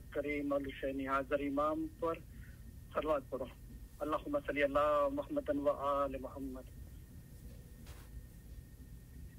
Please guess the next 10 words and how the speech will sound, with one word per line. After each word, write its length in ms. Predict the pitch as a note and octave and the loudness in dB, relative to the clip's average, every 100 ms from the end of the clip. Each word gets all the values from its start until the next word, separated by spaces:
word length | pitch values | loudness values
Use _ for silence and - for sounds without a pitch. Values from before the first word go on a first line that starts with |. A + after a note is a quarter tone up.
| - - - - - - - - | -12 -12 -12 -12 -12 -10 -4 0
સૌપ્રથમ 440 | E3+ F#3 - F3+ F3+ - - - - - | 4 4 4 2 0 -8 -14 -14 -12 0
અલી 200 | E3+ F#3 | 4 4
સહી 260 | F#3 F3+ F3 | 4 4 6
અલ્લાહ 340 | E3 E3 E3 - - | 6 6 4 2 -2
મૌલા 320 | D#3 D#3 D#3 | 2 4 4
મુર્તઝા 520 | D3+ D#3+ - D#3+ D#3 | 4 0 0 2 4
અલી 200 | D#3 D#3+ | 4 4
સહી 280 | D#3 - D#3 | 0 0 0
ખુદાવીન 540 | D#3 D#3 C#3+ D3 D3+ C#3+ | 0 0 4 4 4 2
આલમીન 440 | C#3+ D3 D#3 D3+ | 2 2 2 0